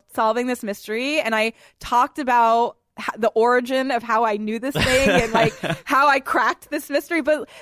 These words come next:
Speaker 1: that's the great thing about this job is that things that, you know, you, you wouldn't ever think Jell-O shots and sticky hands would be related. And,
Speaker 2: And
Speaker 1: like,
Speaker 2: yet.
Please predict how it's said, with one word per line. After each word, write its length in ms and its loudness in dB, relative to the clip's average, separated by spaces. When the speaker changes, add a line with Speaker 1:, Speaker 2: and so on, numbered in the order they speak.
Speaker 1:
that's 260 0
the 100 -4
great 220 0
thing 140 -2
about 200 0
this 180 -8
job 280 0
is 120 -4
that 300 0
things 360 -4
that, 400 2
you 120 -2
know, 360 2
you, 300 -4
you 160 0
wouldn't 260 0
ever 240 0
think 320 -6
Jell-O 300 0
shots 300 -4
and 120 -12
sticky 440 -10
hands 500 -4
would 100 -14
be 140 -10
related. 880 -2
And, 100 0
Speaker 2:
And 80 2
Speaker 1:
like, 140 6
Speaker 2:
yet. 240 2